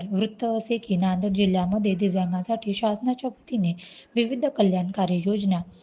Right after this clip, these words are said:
व निधी दिला जातो, परंतु या ठिकाणी निधी खर्च केला नसल्याने व दिव्यांगाच्या शासन निर्णयित मागण्या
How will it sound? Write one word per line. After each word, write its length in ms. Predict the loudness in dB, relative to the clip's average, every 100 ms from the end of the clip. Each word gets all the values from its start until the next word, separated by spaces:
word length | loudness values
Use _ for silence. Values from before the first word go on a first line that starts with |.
| -20 -4 0
व 100 | 4
निधी 280 | 4 2
दिला 260 | 2 2 2
जातो, 380 | 0 -2 -4 -4 -18 _ 2
परंतु 320 | 4 4 2
या 140 | 2
ठिकाणी 480 | 0 0 0 2 2
निधी 260 | 2 0 0
खर्च 280 | -2 -2 -4
केला 380 | 0 2 2 0
नसल्याने 640 | 0 -2 2 2 2 0 -4 -20 -6 -2
व 20 |
दिव्यांगाच्या 680 | 0 2 2 2 0 0 -2
शासन 420 | 0 0 0 0 2
निर्णयित 480 | 2 2 0 0
मागण्या 420 | 0 0 0 0